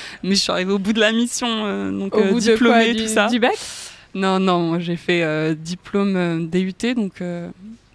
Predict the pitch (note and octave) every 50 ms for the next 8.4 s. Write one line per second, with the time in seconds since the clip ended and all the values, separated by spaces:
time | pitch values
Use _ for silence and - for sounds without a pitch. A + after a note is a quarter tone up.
0 | - - F#3 F3 F3+ - F#3+ F#3 - - - F#3 F3+ F3+ F#3 F#3 F3+ F#3 F3+ -
1 | - - G3+ F#3+ F#3 F3 F3 F3 F3 E3+ - - - F3 E3+ E3 F3 G3+ G#3+ -
2 | - G3 G3+ A3 A3+ - _ _ _ _ _ _ _ _ _ _ _ _ _ -
3 | - - - - - F#3+ F#3 F3 F3 E3 D#3+ D#3 D#3 D#3+ D#3+ D#3+ D#3+ D#3+ D#3 -
4 | F3 F3 E3 F3+ - - - F#3+ F#3 F#3 E3+ F3 F3+ G#3 G#3+ G#3 - A3+ G#3 G#3+
5 | A#3 G#3 G3 F#3+ F3+ - - F#3+ F3+ - - E3+ F3+ A#3 B3+ - - - - F3
6 | E3+ F3 F3 F3 F3 E3+ E3+ E3+ E3+ E3+ E3+ E3+ E3 - F#3 E3+ - - F#3+ F#3+
7 | G3 G3 F#3+ F#3+ - - - A3 G#3 G3 F#3+ F#3 G3 G3 G3 F#3+ - F#3+ F3+ E3+
8 | E3+ E3+ E3 F#3 - - -